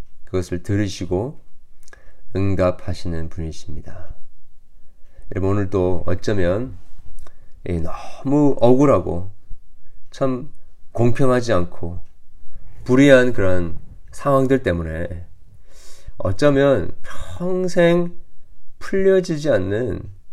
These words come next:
그런 하나님을 향한 원망하는 마음을 가지고, 어, 오늘 이 자리에 나오신 분들 계실 것입니다. 우리 그렇게,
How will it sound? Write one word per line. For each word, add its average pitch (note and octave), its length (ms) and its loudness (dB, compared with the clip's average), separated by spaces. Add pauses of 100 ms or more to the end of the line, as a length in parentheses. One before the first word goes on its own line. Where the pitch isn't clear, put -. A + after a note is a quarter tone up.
(300)
그런 F3+ 380 0 (500)
하나님을 F#3 540 4
향한 C#3 220 2
원망하는 G#2 580 0
마음을 F#2+ 300 -2
가지고, F2 720 -4 (760)
어, D#2+ 280 -6
오늘 F#2+ 260 0
이 E2+ 180 0
자리에 E2 400 -2
나오신 E2 480 -6
분들 E2+ 220 -2
계실 E2+ 300 -4
것입니다. - 560 -10 (880)
우리 F#2 140 0
그렇게, F2 600 -2